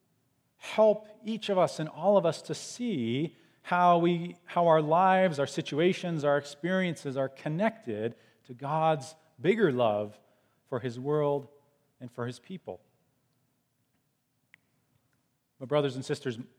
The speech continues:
just my, Adrian's personal stories are not enough. God has brought us together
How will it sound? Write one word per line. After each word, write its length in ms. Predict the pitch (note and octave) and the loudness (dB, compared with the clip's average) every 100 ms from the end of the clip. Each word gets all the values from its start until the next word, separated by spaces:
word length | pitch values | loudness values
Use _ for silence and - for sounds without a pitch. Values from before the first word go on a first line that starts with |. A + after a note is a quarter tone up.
| _ | _
just 280 | D3+ C#3 - | -6 -6 -8
my, 520 | A2+ B2+ C3+ C3 A2 - _ _ | -4 0 2 0 -2 -10 _ _
Adrian's 500 | C3+ D3 B2 A#2 A2+ | -4 -2 -2 -2 -6
personal 440 | - C#3+ - A2+ G#2+ | -4 -4 -4 -8 -12
stories 640 | - C#3 B2 G2 G2+ - _ _ _ - | -4 -2 -2 -4 -10 -16 _ _ _ -14
are 100 | A2 | -8
not 160 | A2 A2 | -6 -4
enough. 300 | D3 A#2 - _ _ _ _ _ _ _ _ _ _ _ _ | -4 -6 -10 _ _ _ _ _ _ _ _ _ _ _ _
God 320 | C3 C#3+ C#3 | 2 4 4
has 160 | B2+ A#2+ | 2 -4
brought 320 | G#2 B2+ C#3+ | 0 4 4
us 180 | B2+ - | 4 -2
together 600 | - A#2+ G3+ E3 G#2 | -6 0 0 0 -4